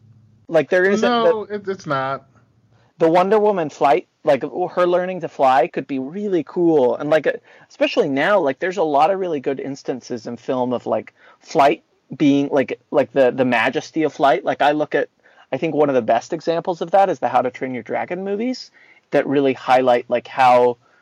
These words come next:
Speaker 1: like, the, the experience that it must be like to, to fly, right?
Speaker 2: Well,
Speaker 1: And I
Speaker 2: I, I, that scene right there sort of took me back to, uh, Man of Steel when,
Speaker 1: Yeah.
Speaker 2: um, you know, Henry Cavill, you know, emerges from, you know, the,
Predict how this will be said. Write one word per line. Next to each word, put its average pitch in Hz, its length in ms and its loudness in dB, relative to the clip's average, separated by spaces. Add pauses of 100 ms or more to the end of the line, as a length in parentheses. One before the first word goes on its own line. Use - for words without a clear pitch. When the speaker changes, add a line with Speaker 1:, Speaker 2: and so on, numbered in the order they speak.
(300)
Speaker 1:
like, 147 320 -4
the, 156 200 2
the 143 140 -2
experience 208 1040 -2
that 143 140 0
it 143 80 -4
must 139 200 -2
be 143 120 -4
like 117 220 0
to, 120 280 -6
to - 180 -14
fly, 110 460 0
right? 127 340 -4 (140)
Speaker 2:
Well, 190 180 0
Speaker 1:
And 185 120 4
I 135 200 2
Speaker 2:
I, 202 220 2
I, 190 40 2 (500)
that 196 180 2
scene 277 240 -4
right 185 220 2
there 175 160 0
sort 170 240 -6
of 160 60 -10
took 160 180 -8
me 156 100 -4
back 143 400 0
to, 135 580 -8
uh, 123 220 -2
Man 139 300 2
of 127 80 -4
Steel 131 520 -2 (360)
when, 127 220 0
Speaker 1:
Yeah. 120 340 2
Speaker 2:
um, 117 180 -8 (240)
you 151 80 -8
know, 127 160 0
Henry 147 260 0
Cavill, 135 600 0
you 131 80 -4
know, 127 140 -2
emerges 127 500 -2
from, 123 420 -2
you 123 80 0
know, 120 160 2
the, 117 180 -8